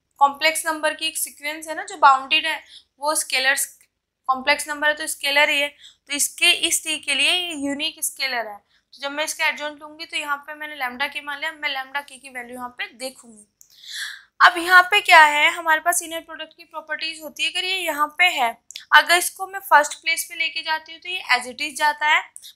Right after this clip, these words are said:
but अगर इसको मैं second place पे लेके जाती हूँ तो इसका क्या हो जाता है बेटा, conjugate हो जाता है, ठीक है। इस तरीके से होता है, जैसे मेरे पास ए X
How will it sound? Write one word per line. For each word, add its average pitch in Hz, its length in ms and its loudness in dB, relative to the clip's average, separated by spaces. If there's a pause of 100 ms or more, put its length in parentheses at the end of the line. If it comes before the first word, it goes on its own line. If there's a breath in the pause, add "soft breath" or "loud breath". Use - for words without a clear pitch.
(120)
but 311 160 8
अगर 349 180 2
इसको 359 240 -6
मैं 381 160 -12
second 330 460 0
place 330 240 -4
पे 330 100 -12
लेके 311 260 -2
जाती 294 280 -2
हूँ 311 100 -20
तो 320 140 -18
इसका 339 340 4 (2000)
क्या 302 120 10
हो 302 120 8
जाता 302 260 4
है 320 80 2
बेटा, 339 180 -2 (440)
conjugate 254 540 -2
हो 226 80 -20
जाता 220 280 -14
है, 214 100 -20 (160)
ठीक 339 160 0
है। 403 100 4 (340 loud breath)
इस - 180 -4
तरीके 311 320 0
से 302 80 -4
होता 240 200 -6
है, 233 60 -2
जैसे 269 220 -4
मेरे 285 220 -4
पास 311 380 2
ए 277 240 4
X - 240 -2